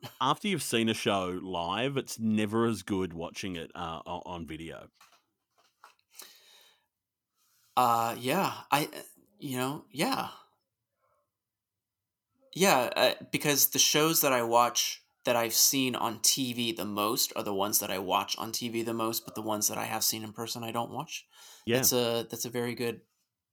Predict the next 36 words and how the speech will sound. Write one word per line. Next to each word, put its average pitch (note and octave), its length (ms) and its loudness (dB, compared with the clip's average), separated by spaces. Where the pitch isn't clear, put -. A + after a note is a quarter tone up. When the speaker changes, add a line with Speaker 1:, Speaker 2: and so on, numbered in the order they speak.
Speaker 1:
um, A2+ 420 -12
observation C3+ 1000 4
<laughs> - 140 -20
Speaker 2:
Yeah. C#3 180 4
Speaker 1:
that - 20 0
made C3 200 2
me A#2+ 100 0
realize A#2 640 0
that, - 180 -8
that, - 180 -6
yeah, F#3 200 -8
I B2+ 100 -2
guess A#2+ 240 -2
I C#3 100 0
do D3 160 -8
that C#3+ 180 -2
too. D#3+ 320 0
Speaker 2:
Yeah, D3 120 4
'cause B2+ 160 -4
you C3 80 2
don't, B2 240 2
you B2 80 4
don't B2 140 2
get B2+ 120 -4
the A2+ 80 -6
same, F#2+ 540 -4
the G#2 120 -6
same G2 180 -4
high G2 380 -2
as F2+ 140 -8
you F#2 100 -10
get F2+ 280 -10
from E2+ 200 -10
watching E2 340 -8
it D2+ 200 -14
live. D2 440 -12